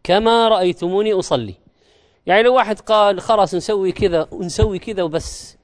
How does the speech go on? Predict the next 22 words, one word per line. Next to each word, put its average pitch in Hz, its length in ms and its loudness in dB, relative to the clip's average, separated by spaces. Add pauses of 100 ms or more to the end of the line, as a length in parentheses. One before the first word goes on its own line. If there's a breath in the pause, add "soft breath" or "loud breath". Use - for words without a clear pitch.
(120)
يلا"، 180 300 -2 (960)
نقول: 185 340 -2
"يا 190 180 0
أخي، 170 300 -6 (1160)
الله 185 340 4
يحب 175 380 -2
الإحسان، 151 520 -4 (1400)
والله 180 360 2
يحب 170 320 -4
الإتقان. 143 580 -2 (1800)
إن 165 140 -2
الله 180 240 2
يحب 180 320 -4
من 170 60 -2
أحدكم 180 440 -4
إذا 156 140 0
عمل 180 260 0
عملاً 175 280 0
أن 151 100 -4
يتقنه." 139 460 -4 (1500)
أتقن 214 360 2
صلاتك. 147 760 -2